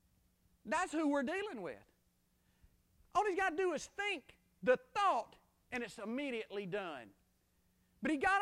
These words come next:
up, and for the benefit of them and for the benefit of us, He spoke the word, and when He speaks the word, His will is immediately done. Now, can you imagine? Can you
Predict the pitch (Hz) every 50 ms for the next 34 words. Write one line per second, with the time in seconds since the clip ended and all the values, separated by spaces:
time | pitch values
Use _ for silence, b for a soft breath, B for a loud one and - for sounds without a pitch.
0 | 403 403 - 330 254 - 294 233 240 196 220 403 415 381 - - 349 302 269 233
1 | 196 269 381 415 415 403 381 330 - 269 226 226 202 370 415 392 277 - 320 277
2 | 269 233 311 359 381 381 - - - b b b b b - 262 220 - - -
3 | _ - 392 392 415 - - - 320 302 285 359 370 311 262 240 247 269 247 -
4 | b b b 285 294 302 294 277 254 - - - - _ - 440 440 330 - -
5 | - 349 302 370 381 339 294 277 269 214 262 247 208 240 330 381 330 262 240 214
6 | 208 180 208 208 240 285 277 233 220 190 156 196 196 170 156 196 170 143 117 107
7 | 95 - _ _ _ _ _ _ _ _ _ _ _ _ _ _ _ _ _ _
8 | _ _ _ _ _ _ _ _ _ _ - 240 240 - 277 247 285 359 392 370
9 | 269 254 247 247 277 302 339 302 359 381 381 339 - _ _ _ _ _ _ _
10 | _ _ _ _ _ _ _ _ _ _ _ _ b b b b b b b b
11 | b - 339 339 339 262 233 311 392 466 480 453